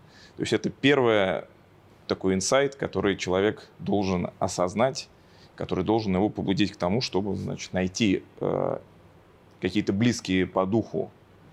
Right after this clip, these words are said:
спортивные организации, секции, там, шаговой доступности. То есть он должен попасть в комьюнити. То есть спорт — это еще в первую очередь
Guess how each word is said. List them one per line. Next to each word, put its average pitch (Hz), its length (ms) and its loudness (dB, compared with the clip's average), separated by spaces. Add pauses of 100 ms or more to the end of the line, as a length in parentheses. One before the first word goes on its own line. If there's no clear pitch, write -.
(260)
спортивные 117 520 0
организации, 98 880 2
секции, 101 500 0
там, 95 200 -4
шаговой 98 340 -2
доступности. 95 560 -2
То 98 80 0
есть 95 140 -2
он 123 120 0
должен 110 260 0
попасть 104 380 -2
в - 40 -14
комьюнити. 98 560 -2
То - 340 -20
есть - 100 -10
спорт — 165 240 0
это 107 140 0
еще 113 200 0
в - 60 -6
первую 104 300 2
очередь 104 440 0